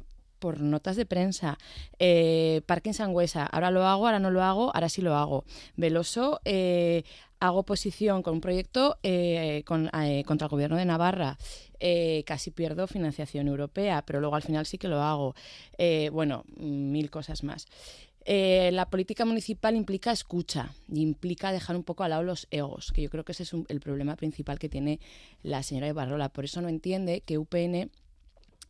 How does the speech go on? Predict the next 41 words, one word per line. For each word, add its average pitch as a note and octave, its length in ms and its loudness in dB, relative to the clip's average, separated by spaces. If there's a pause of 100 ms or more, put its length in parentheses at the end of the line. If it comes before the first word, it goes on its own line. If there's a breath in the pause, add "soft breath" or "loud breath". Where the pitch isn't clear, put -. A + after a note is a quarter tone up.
(120)
es D#3+ 120 -2
prescindible E3+ 540 -2
en G3 60 -2
el E3 100 -2
ayuntamiento, C#3+ 640 -4 (220)
porque - 220 -14
estaban D3 260 -8
gobernando E3 380 -2
en D3+ 100 -2
minoría. C#3+ 500 -4 (600 soft breath)
Entonces, D#3+ 420 -6
a D3+ 100 -4
ver D3 120 -4
si E3 60 -6
se F3+ 120 -10
ponen F#3 220 -2
un F#3 80 0
poco F#3 180 -2
las E3+ 160 0
pilas F#3 380 0
ahora F3 120 2
cuando C#3+ 200 -2
estén D#3 180 -4
en E3 60 -2
la E3+ 80 0
oposición E3 680 -4 (680 loud breath)
y D#3+ 80 -4
empiezan D#3+ 320 -4
a F3 60 -6
trabajar F3 440 -2 (160)
por F3+ 160 6
y G3+ 80 0
para D#3 220 -2
Pamplona. C#3 580 -4 (300 soft breath)
Intentan C#3+ 420 -4
llegar C3 180 -10
a C#3+ 60 -10
consensos, B3 600 0
intentan D#3 400 -2
a D3+ 40 -2
llegar, D#3+ 320 -4